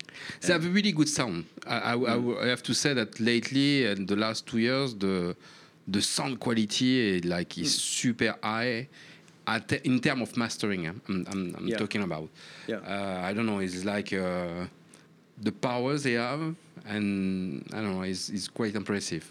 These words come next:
Speaker 2: Yeah.
Speaker 1: Then the quality of the music, what I like with them is, um, n-, over the years, they always been underground, they always stay underground, and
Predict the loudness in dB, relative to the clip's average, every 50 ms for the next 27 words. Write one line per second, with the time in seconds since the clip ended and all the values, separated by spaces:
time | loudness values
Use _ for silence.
0 | -12 -6 -4 -4 -4 -4 -4 -2 -2 0 0 0 2 2 4 4 2 2 0 0
1 | 2 2 2 2 2 2 2 0 0 2 0 2 2 2 0 0 -2 -2 -4 -4
2 | -4 -2 -2 -2 -2 -2 -2 -2 -2 0 0 0 0 0 -2 -4 -6 -10 -18 -20
3 | -20 -20 -20 -20 -20 -20 -20 -20 -20 _ _ _ _ _ -4 -4 -2 -2 0 0
4 | 2 2 2 4 4 2 4 2 2 2 2 0 -2 -4 -6 -8 -6 -2 -2 0
5 | 2 2 2 2 2 2 2 2 2 2 0 0 0 0 0 0 -2 -2 -2 -2
6 | -2 0 2 2 4 4 2 0 -2 -2 -2 -2 -2 -2 -4 -4 -4 -6 -4 -4
7 | -4 -6 -6 -10 -12 -20 -20 _ _ _ -8 -2 0 0 0 0 0 0 0 0
8 | -2 -2